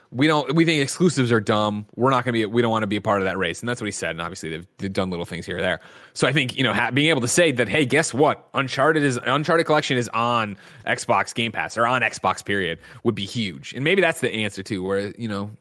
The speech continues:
you put it on not Game Pass, just put it out to be bought there. And that, that would be a big deal. And it would be like what we're seeing right now at this show of people from Xbox celebrating, pointing this out, and this is cool, this is the future. Whereas again, I think the other way around, it's just too sticky of how you get an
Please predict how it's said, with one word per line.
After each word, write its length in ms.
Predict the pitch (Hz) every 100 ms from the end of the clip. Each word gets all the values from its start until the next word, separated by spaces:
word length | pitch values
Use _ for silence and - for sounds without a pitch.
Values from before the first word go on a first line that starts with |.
| - - _ - _
you 220 | 123 131 135
put 180 | 185
it 60 | 165
on 500 | 123 131 127 117 113 - _ _ _ _ -
not 240 | 156 156
Game 200 | 135 123
Pass, 240 | 101 87 -
just 100 | -
put 140 | 127
it 40 |
out 160 | 107 95
to 60 | 92
be 100 | 92
bought 260 | 80 71
there. 120 | 67
And 140 | 78 101
that, 160 | 104
that 160 | 127 131
would 160 | 160 143
be 100 | 120
a 40 |
big 160 | 107 98
deal. 140 | 101
And 80 | 101
it 40 |
would 60 | 113
be 100 | 123
like 160 | 120
what 100 | 127
we're 60 | 127
seeing 200 | 123 139
right 140 | 123
now 160 | 117 120
at 60 | 110
this 120 | 117
show 280 | - 135 98
of 100 | -
people 180 | 113
from 120 | 107 127
Xbox 340 | 131 101 87
celebrating, 420 | - 131 113 98
pointing 200 | 95 113
this 120 | 101
out, 100 | 143
and 80 | 110
this 120 | 104
is 80 | 110
cool, 200 | - 123
this 100 | 101
is 60 | -
the 80 | -
future. 380 | 139 127 76 - - - -
Whereas 200 | - 135
again, 240 | 123 135 135
I 80 | 117
think 220 | 113 -
the 120 | 120
other 120 | 120
way 100 | 113
around, 560 | 107 107 139 131 110 98 - - _
it's 140 | 135
just 180 | 135 139
too 160 | - 139
sticky 420 | - 143 131 110
of 100 | 104
how 140 | 113
you 160 | 113 113
get 160 | 110
an 60 | 110